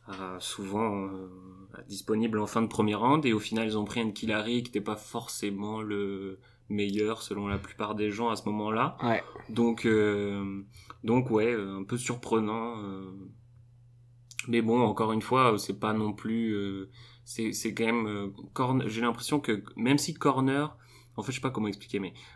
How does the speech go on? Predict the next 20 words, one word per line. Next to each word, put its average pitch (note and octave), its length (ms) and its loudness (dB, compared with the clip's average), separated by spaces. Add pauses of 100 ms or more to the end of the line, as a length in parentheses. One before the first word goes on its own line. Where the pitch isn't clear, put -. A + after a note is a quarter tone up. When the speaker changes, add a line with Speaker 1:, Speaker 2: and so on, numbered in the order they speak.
Speaker 1:
receveur D#3 500 6
et D#3 80 10
corner, C3+ 460 6
pendant B2 260 6
un A#2 60 6
moment, D3 260 6
on C#3+ 60 6
s'est A#2+ 160 2
dit, B2 120 2
putain, C#3 440 4
euh, G2+ 320 -2 (500)
ces, G#2 840 0
ces - 240 2
mecs-là G#2+ 360 2
arrivent B2 460 4
et A#2 80 2
produisent B2 520 2
tout D3 120 2
de - 60 0
suite. - 500 -2